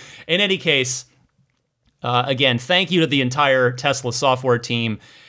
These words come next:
And thank you to Tesla for normalizing free updates. This is a good thing that is being normalized here.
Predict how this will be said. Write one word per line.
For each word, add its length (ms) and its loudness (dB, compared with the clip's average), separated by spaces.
And 160 -2
thank 220 -2
you 60 0
to 80 -4
Tesla 400 -2
for 240 -2
normalizing 1080 2
free 320 0
updates. 680 -2
This 160 0
is 120 2
a 60 4
good 300 2
thing 500 0
that 160 2
is 140 2
being 260 2
normalized 640 0
here. 320 -6